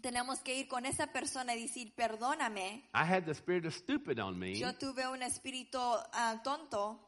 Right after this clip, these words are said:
Speaker 2: And, uh, I just, uh, I made a mistake."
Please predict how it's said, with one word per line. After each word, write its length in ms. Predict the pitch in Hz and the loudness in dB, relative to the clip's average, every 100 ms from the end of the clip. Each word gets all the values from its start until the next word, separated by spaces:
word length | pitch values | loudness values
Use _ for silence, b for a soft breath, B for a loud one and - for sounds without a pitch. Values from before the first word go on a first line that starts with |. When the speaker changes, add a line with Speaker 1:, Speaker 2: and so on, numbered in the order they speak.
| _ _ _ _ _ _ _ _ _ _ _ - | _ _ _ _ _ _ _ _ _ _ _ -2
Speaker 2:
And, 360 | 123 131 127 | 0 0 0
uh, 200 | 123 113 - | 2 2 4
I 160 | 131 | 2
just, 420 | 139 151 147 - 143 | 2 -2 -2 -2 0
uh, 260 | 131 104 - | 0 -2 -4
I 100 | 117 | -2
made 200 | 127 123 | -2 -4
a 40 | |
mistake." 380 | 98 95 - - | -6 -8 -10 -12